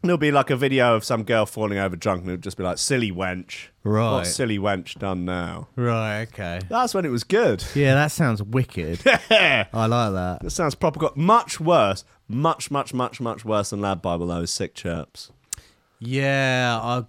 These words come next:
Speaker 2: got, yeah, I think I stopped following them 'cause they just did what did my head in a little bit.
Speaker 1: They are far and away the, well,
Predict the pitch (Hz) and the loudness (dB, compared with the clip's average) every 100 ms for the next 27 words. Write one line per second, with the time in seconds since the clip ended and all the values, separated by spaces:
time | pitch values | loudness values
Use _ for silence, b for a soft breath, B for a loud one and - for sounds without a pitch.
0 | _ 135 127 117 123 123 120 120 131 123 | _ -2 -2 0 -2 0 0 -2 -4 -6
1 | - 123 - 120 117 110 104 95 92 90 | -6 -10 -4 -2 0 0 -2 -4 -6 -8
2 | 95 101 98 - 101 - _ _ - 101 | -6 -4 -6 -8 -10 -10 _ _ -6 -6
3 | - 92 78 104 92 95 98 98 95 90 | -6 -12 -8 -8 -4 -4 -4 -4 -4 -6
4 | 87 85 - 127 127 127 127 - 156 156 | -6 -6 0 2 4 4 2 0 2 4
5 | 151 147 131 120 107 101 101 - - _ | 4 2 2 2 2 0 -4 -8 -20 _
6 | 110 104 104 98 101 104 92 82 | -2 -2 -2 -4 -2 0 0 -2